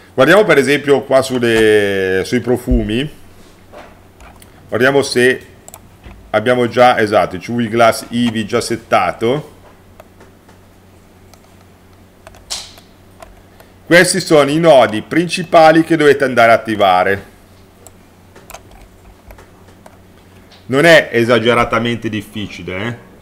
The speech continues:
Nel senso che abbiamo il principal principalmente per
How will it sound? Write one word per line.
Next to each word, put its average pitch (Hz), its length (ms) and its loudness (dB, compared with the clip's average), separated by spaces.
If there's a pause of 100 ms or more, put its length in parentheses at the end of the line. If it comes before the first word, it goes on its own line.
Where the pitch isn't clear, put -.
(760)
Nel 110 140 -6
senso 139 300 -2
che 143 160 0
abbiamo 120 840 0
il 135 180 -2
principal 190 720 -2
principalmente 143 1080 -2
per 120 840 -2